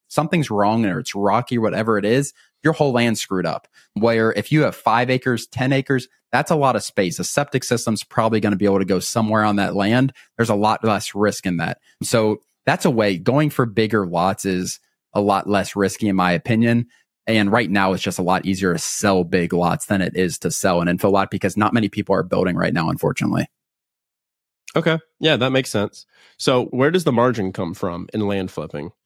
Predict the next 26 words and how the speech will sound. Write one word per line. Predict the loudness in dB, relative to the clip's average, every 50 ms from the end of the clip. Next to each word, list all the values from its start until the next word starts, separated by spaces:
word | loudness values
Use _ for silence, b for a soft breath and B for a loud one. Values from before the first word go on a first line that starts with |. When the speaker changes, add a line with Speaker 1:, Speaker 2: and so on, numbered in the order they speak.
| _ _ _
Speaker 2:
Why | 0 0 0
does | 0 0 0
somebody | 0 2 2 2 2 2 2 0 0
sell | -2 0 0 2 2 4
to | 2 2
you | 0 0 0
guys? | 2 2 2 2 0 0
Is | -4 -6 -6
it | -8 -6
just | -2 0 2 2 0 -2 -6 -14 -18 _ _ _ _ _ _ _ _ _ _ 0
as | 0 2 2 0 -2 -2
the, | 0 2 2 2 0 -2
is | -4 -4 -2 -2
it | -2 0
just | -2 -2 -2 0
a |
non-sophisticated | 0 2 4 4 4 2 0 -2 -6 -4 -2 -2 -2 -2 -4 -6 -4 -2 0 0 0 -2 -4 -6
seller | -4 -2 0 0 2 0 0 -2 -2 -6
for | -6 -4 -2
the | 0 2
most | 2 2 0 0 0
part, | 0 0 2 2
where | 0 0
they're | 0 0
just | 0 -2 -2 0
like, | 0 -2 -2 -2